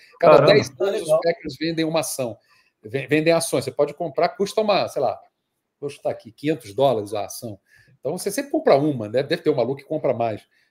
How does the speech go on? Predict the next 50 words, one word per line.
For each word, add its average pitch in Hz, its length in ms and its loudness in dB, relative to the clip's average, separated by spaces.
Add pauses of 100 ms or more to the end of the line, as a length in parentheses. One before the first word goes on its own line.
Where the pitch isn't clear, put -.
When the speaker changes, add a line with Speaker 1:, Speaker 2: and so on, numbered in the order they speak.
Speaker 1:
Você 147 160 -6
pode 170 240 0
comprar 165 300 2
uma 151 140 2
pra 165 120 2
você, 185 280 2
você - 120 -4
pode 139 260 -2
dar 143 100 4
uma 139 160 -2
pro 143 120 -8
seu 170 180 -4
filho, 196 380 -8
você 185 100 -8
tem, 185 160 -8
eu 196 100 -2
tenho 156 180 -4
ela 147 100 2
emoldurada 143 600 2
lá 123 100 0
na 127 80 -2
parede, 139 440 -4 (460)
e 143 60 -6
eu 147 80 -2
sou 160 260 -4
um 165 40 -6
dos 170 180 -10
donos, 185 320 -2
eu 156 120 2
voto 160 420 8
todo 156 340 -4
ano 143 260 -2
na, 120 260 -8 (360)
na, 120 180 -6
na 123 140 -4
direção. 143 680 0 (840)
É, 131 280 -4
o 135 60 -4
clube 156 280 -2
não 160 180 -2
pertence 160 420 -4
a 143 40 -2
ninguém, 165 400 -2
o, 131 440 -8
os 120 120 -20
donos 143 360 -4
do 135 100 -12
clube 139 300 -8
são 135 220 -6
esses 139 340 -10